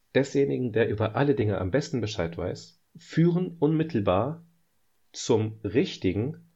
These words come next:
wenn man sie richtig versteht, so wie Allah möchte, dass man sie versteht. Schließlich ist er ja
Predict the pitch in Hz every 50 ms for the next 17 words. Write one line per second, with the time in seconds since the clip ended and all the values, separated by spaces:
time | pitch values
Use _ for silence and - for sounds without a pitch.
0 | _ _ - 101 95 113 165 202 190 170 131 104 104 110 110 110 113 107 - 95
1 | - - - 120 - - - - - - 92 107 104 110 92 87 87 87 101 117
2 | 117 107 131 165 - - 101 87 - - 80 85 90 - 107 - - - - -
3 | - - _ _ _ _ _ _ _ - - - 131 127 - 139 - 139 131 -
4 | - 123 127 135 143 135 123